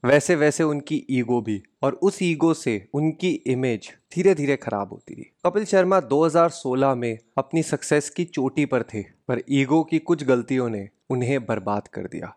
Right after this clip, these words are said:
तो ठीक करने के लिए उन्होंने ये दो चीजें करी। पहला, कर्म, वही काम जो पहले करते थे उसे कंटिन्यू रखा और धीरे धीरे लोग एंजॉय करने लगे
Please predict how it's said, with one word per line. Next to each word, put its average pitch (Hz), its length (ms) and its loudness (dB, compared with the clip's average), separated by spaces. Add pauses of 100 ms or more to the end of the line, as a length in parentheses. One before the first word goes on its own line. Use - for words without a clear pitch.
(120)
तो 151 80 2
ठीक 196 300 -2
करने 175 300 2
के 175 80 -2
लिए 170 120 2
उन्होंने 147 360 0
ये 143 100 2
दो 113 180 -4
चीजें 107 320 -6
करी। - 240 -10 (220)
पहला, 139 280 4 (280)
कर्म, 117 280 0 (260)
वही 156 260 4
काम 160 280 2
जो 160 140 -2
पहले 135 300 2
करते 117 340 -2
थे 101 180 -8 (380)
उसे 147 180 -2
कंटिन्यू 127 460 0
रखा 127 360 -2 (400)
और 135 140 2
धीरे 156 300 6
धीरे 131 360 2 (220)
लोग 135 320 4 (100)
एंजॉय 131 440 2
करने 117 320 -2
लगे 110 340 -2